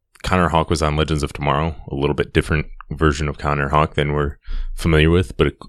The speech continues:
a cool one still. I think that would be neat to, I, I'd like to see him,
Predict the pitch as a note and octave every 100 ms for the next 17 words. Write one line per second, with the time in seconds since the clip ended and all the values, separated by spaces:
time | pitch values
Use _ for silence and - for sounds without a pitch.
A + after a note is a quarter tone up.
0 | D#2+ - E2 D#2+ D#2+ E2 E2+ E2+ - D2
1 | E2 D2+ - - D2 D2+ C#2+ C#2+ C#2+ -
2 | - C#2+ C#2 C#2 _ - - - - -
3 | _ - - - - - _ - - -
4 | - F#2 F2+ G2+ F2+ - F#2+ F2 E2+ D#2